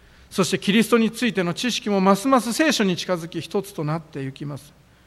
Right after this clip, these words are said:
教会が一致し強くなる。悪魔の攻撃があります。悪巧みがあり、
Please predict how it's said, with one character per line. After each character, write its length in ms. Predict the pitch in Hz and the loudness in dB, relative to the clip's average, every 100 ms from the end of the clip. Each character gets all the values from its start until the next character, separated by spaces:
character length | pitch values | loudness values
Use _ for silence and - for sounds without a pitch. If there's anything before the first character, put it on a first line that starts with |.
| _ | _
教 200 | - 170 | 0 0
会 160 | 160 165 | 2 2
が 80 | 151 | 2
一 300 | 147 - 175 | -2 -6 -8
致 20 | |
し 180 | - 175 | -6 -10
強 260 | - 220 | -2 0
く 100 | 147 | 0
な 140 | 135 135 | -4 -6
る。 80 | 120 - - _ _ _ _ _ - - | -8 -20 -20 _ _ _ _ _ -20 -10
悪 220 | - 220 247 | 2 4 6
魔 100 | 214 | 4
の 100 | 190 | 4
攻 180 | 202 | 4
撃 220 | 233 226 233 | 2 2 4
が 100 | 226 | 4
あ 60 | |
り 80 | 214 | 4
ま 120 | 226 | -4
す。 140 | - - - - _ _ _ _ _ - _ _ | -6 -12 -18 -20 _ _ _ _ _ -20 _ _
悪 200 | 160 165 | 0 2
巧 220 | 160 156 | 2 2
み 100 | 165 | 0
が 140 | 147 147 | 0 -2
あ 40 | |
り、 180 | 175 143 | -2 -8